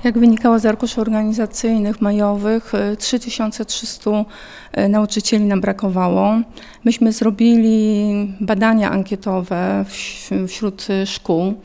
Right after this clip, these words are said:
i okazuje się, że ta liczba nam urosła. E, w tej chwili jest to trzy tysiące pięćset dziewięćdziesięciu pięciu brakujących nauczycieli i nauczycielek, e, więc bardzo duży skok.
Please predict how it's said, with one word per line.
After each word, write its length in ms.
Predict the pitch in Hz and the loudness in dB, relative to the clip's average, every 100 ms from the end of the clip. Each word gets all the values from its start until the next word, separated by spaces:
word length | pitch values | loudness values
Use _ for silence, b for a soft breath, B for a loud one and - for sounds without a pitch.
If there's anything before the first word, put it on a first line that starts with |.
| B B B B B B B _ - | B B B B B B B _ -6
i 80 | 202 | -2
okazuje 380 | 214 233 240 233 | 0 2 2 2
się, 120 | 226 | 0
że 80 | 226 | 0
ta 120 | 220 | 0
liczba 300 | 214 233 214 | 0 0 0
nam 160 | 214 214 | 2 4
urosła. 520 | 214 202 - - 196 180 B - | 2 2 -2 -4 -4 -6 B -4
E, 180 | 185 196 | 0 0
w 80 | - | 0
tej 180 | 220 | -2
chwili 400 | 202 - 214 196 | -2 -2 -2 0
jest 200 | 196 202 | -2 -2
to 80 | 214 | -6
trzy 240 | 202 - 220 | -6 -6 -4
tysiące 520 | 214 - 208 208 - | -2 0 -2 -2 -8
pięćset 460 | - 214 208 - | -2 -2 0 -4
dziewięćdziesięciu 880 | 185 196 202 196 196 208 202 - 208 208 B B - | -2 -2 0 -2 -2 -4 -4 -4 -4 -6 B B -10
pięciu 420 | - 208 202 - | -2 0 0 -2
brakujących 840 | 190 190 202 190 185 196 - 190 - | -4 -4 -2 -2 -2 -4 -6 -6 -2
nauczycieli 840 | 196 190 185 196 - 180 185 - | -2 -2 -6 -8 -6 -4 -4 -4
i 220 | 180 185 185 | -4 -2 -2
nauczycielek, 880 | 180 180 - - - 175 185 214 B B B B - | -2 -4 -8 -8 -4 -2 -2 -4 B B B B -4
e, 140 | 190 | -2
więc 520 | 185 185 190 202 196 | -2 -4 -2 -4 -4
bardzo 340 | 196 226 214 202 | -2 -2 0 -2
duży 440 | 196 196 196 190 | -2 -2 -2 -2
skok. 580 | 190 - - 175 - - | -2 -6 -4 -6 -6 -20